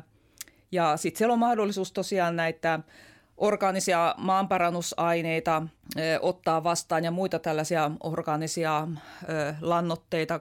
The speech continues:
karjanlantaa. Siitä saa sitten oman tuen. Ja sitten toki on sitten myös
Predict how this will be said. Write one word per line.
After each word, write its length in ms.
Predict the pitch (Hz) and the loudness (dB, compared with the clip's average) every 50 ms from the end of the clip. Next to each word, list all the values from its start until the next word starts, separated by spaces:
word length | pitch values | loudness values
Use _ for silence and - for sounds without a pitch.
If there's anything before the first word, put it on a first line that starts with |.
| - _ - | -6 _ -4
karjanlantaa. 1040 | - 165 165 170 160 160 156 151 156 151 151 151 151 - - 147 147 151 139 143 147 | -2 -2 0 0 0 0 0 2 0 0 0 -2 -2 -4 -2 0 0 0 0 -2 -4
Siitä 300 | 147 - 165 160 - 156 | -4 -4 -6 -4 -4 -4
saa 220 | - - 196 190 | 0 0 0 2
sitten 260 | 190 185 170 - 180 151 | 0 -2 -2 -2 -2 0
oman 400 | - 185 190 202 196 185 175 170 | 0 0 2 2 2 2 2 0
tuen. 560 | - - 170 160 165 156 151 156 151 147 151 - _ - - | -2 -2 -2 0 2 2 2 0 0 -2 -4 -6 _ -10 -4
Ja 120 | 180 175 151 | -2 -2 -2
sitten 520 | - 170 160 - - - 214 208 196 - - - | -2 -4 -4 -4 -2 -2 0 0 0 -2 -2 -2
toki 260 | 208 196 - 202 190 | -2 -2 0 0 0
on 100 | 185 180 | 0 0
sitten 280 | - - - - 208 | -2 -4 -4 -2 -2
myös 340 | 202 202 196 190 190 - - | 0 2 0 0 -2 -4 -8